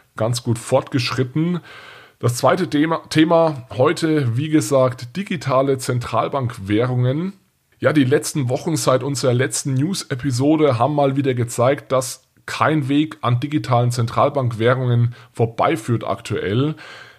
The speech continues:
Es gab einen, eine Umfrage der Bank für internationalen Zahlungsausgleich, der B I S, die sitzt in Basel. Das ist, wird immer die Zentralbank der Zentralbanken genannt. Das ist mehr oder weniger ein Zusammenschluss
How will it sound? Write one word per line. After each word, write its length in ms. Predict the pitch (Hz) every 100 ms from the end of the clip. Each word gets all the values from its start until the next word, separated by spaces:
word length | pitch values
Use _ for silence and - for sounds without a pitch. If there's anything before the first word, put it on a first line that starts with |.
| _
Es 260 | 120 123 -
gab 420 | 120 147 - -
einen, 560 | 123 139 135 127 127 117 113 113
eine 200 | - 120
Umfrage 760 | 127 208 208 156 143 143 147 139 120 -
der 220 | - 120 113
Bank 320 | 110 123 147
für 140 | -
internationalen 880 | - 139 139 131 123 123 117 110 107 -
Zahlungsausgleich, 1080 | - - 165 185 - 139 127 - 135 131 123
der 160 | 113
B 220 | 107 139
I 160 | 120 104
S, 360 | 82 147 - -
die 140 | 120
sitzt 380 | 120 131 123 -
in 200 | 107 95
Basel. 600 | 98 107 156 - 160 156
Das 240 | 120 101
ist, 220 | 104 - -
wird 300 | 98 120 123
immer 340 | 120 120 110 107 - -
die 340 | 113 104 101 101
Zentralbank 960 | - 107 - 85 113 135 123 123 120
der 380 | 117 104 98 101
Zentralbanken 840 | - 107 90 - 110 151 135 135 123
genannt. 420 | 117 110 127 127
Das 160 | 113 117
ist 160 | 107
mehr 180 | 110 120
oder 200 | 127 110
weniger 320 | 113 117 113
ein 140 | 90 113
Zusammenschluss 880 | 113 - 87 139 123 131 131 123